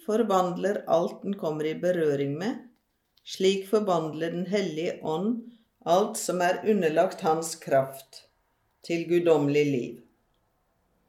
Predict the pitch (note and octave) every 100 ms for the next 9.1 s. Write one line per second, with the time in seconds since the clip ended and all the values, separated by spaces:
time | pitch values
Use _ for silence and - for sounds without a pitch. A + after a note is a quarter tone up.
0 | _ _ _ _ _ _ _ _ _ _
1 | - E3+ G#3 B3 A#3+ A#3 A#3+ A#3+ A#3+ G#3+
2 | G#3 A3 A3 A3+ A#3+ A#3 F3+ G3 G#3+ -
3 | - E3+ F3 - F3 - F#3+ F3 D3+ C#3+
4 | - D#3 G3+ - _ _ _ _ E3 G#3+
5 | G#3+ - - G3 - - _ _ _ -
6 | G#3+ A3 - - - E3 D#3 D#3 E3 F#3+
7 | - - D3+ D3 E3 E3 C#3+ C3+ - A#2+
8 | - _ _ - D#3 - - D3+ C#3+ E3+